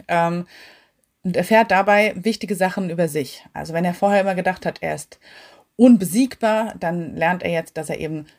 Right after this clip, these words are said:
doch besiegbar ist. Oder wenn er immer Angst vor Fledermäusen hat, dann <laughs> lernt er eben jetzt, ähm, dass die Fledermäuse seine größte Stärke sind. Er dringt zur tiefsten Höhle vor. Das ist die Station sieben. An der Stelle wird erkannt,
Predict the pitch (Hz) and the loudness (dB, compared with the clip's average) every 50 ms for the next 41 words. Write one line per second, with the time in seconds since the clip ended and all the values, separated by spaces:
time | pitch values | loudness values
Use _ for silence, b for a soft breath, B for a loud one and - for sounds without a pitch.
0 | _ _ _ - 175 170 - - 143 135 123 101 - _ - - - - - - | _ _ _ -2 -2 -2 -2 -8 -10 -8 -8 -10 -14 _ -12 -12 -12 -12 -20 -20
1 | - - 165 156 156 170 180 175 160 180 175 - 180 190 185 - - - - - | -14 -8 -6 -4 -2 0 0 0 0 0 -2 -2 -2 -4 -4 -6 -8 -8 -2 0
2 | 175 175 175 - - - - 254 262 247 240 233 220 220 202 208 196 202 202 202 | 2 2 2 0 -4 2 4 6 6 6 6 6 4 2 2 -2 -2 -2 -2 -2
3 | - - - 196 170 165 - - - - - - 185 175 - - - - 165 170 | -4 -10 -12 -12 -10 -10 -10 -12 -12 -10 -6 -4 -2 0 0 0 -2 0 -2 -2
4 | 170 175 185 180 - - B B B B B B B B - 175 180 180 175 175 | 0 0 0 -2 -2 -8 B B B B B B B B 2 4 4 4 4 2
5 | 175 175 b b b - 170 175 - 180 - - 220 220 214 202 190 180 180 175 | -2 -4 b b b -4 -4 -4 -4 -4 2 4 6 6 6 4 4 2 0 0
6 | 175 175 160 165 160 165 151 - - 175 180 - - 180 - - 151 127 117 - | 0 0 0 0 -2 -2 -2 -2 -2 -2 -2 -2 -4 -8 -2 0 0 0 0 -2
7 | 123 - - - - - - _ _ _ _ B B B B B B B B B | -8 -12 -12 -14 -18 -20 -20 _ _ _ _ B B B B B B B B B
8 | B B B B B _ - _ _ _ - - - - - - - 196 202 220 | B B B B B _ -20 _ _ _ -20 -20 -20 -20 -18 -2 0 0 4 4
9 | 262 311 370 - - - - - 240 - - 302 330 339 - - 262 220 247 269 | 4 4 4 2 -2 -4 2 2 2 2 4 0 0 0 2 2 6 8 8 8
10 | 262 240 226 - - 185 170 151 143 151 - 175 180 - 208 - 208 196 - 202 | 8 8 6 4 2 2 4 4 2 0 -2 -4 -4 -4 -6 -6 -6 -2 -2 -2
11 | 190 - - 196 190 190 180 170 185 190 175 135 151 117 85 - B B B B | -2 -2 -2 0 0 0 0 -2 -2 -4 -4 -4 -4 -6 -6 -8 B B B B
12 | B B B B B B B B - _ - 185 185 202 233 262 - - 269 247 | B B B B B B B B -20 _ -2 2 4 4 4 4 4 4 6 6
13 | 247 226 226 220 - - - - - 190 208 254 349 370 - - | 6 6 4 0 0 -4 -6 -2 0 2 4 4 2 0 -6 -14